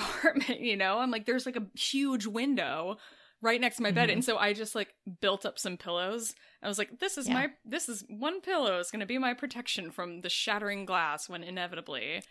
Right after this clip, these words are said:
Speaker 2: Ooh,
Speaker 1: my window." I'm
Speaker 2: that's
Speaker 1: like, "It's, it's
Speaker 2: terrifying.
Speaker 1: just been really, yeah, it's, it's so loud, and it's just scary hearing my window creak like
Speaker 2: Yeah.
Speaker 1: that so much." But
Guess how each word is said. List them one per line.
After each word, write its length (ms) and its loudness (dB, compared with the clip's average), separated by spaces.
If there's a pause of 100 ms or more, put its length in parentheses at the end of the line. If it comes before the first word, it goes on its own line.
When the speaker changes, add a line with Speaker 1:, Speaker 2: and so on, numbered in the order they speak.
(120)
Speaker 2:
Ooh, 340 -4
Speaker 1:
my 120 4
window." 200 0
I'm 80 6
Speaker 2:
that's 120 4
Speaker 1:
like, 180 -2
"It's, 80 -2
it's 100 -6
Speaker 2:
terrifying. 200 2 (100)
Speaker 1:
just 160 0
been 200 2
really, 300 -2
yeah, 280 4
it's, 200 -6
it's 200 -4
so 500 -2
loud, 540 -4 (340)
and 100 0
it's 140 -4
just 220 0
scary 420 -2
hearing 300 -6
my 100 -6
window 340 -8
creak 380 -10
like 120 -4
Speaker 2:
Yeah. 80 -6
Speaker 1:
that 220 -4
so 160 -8
much." 380 -10
But 240 -4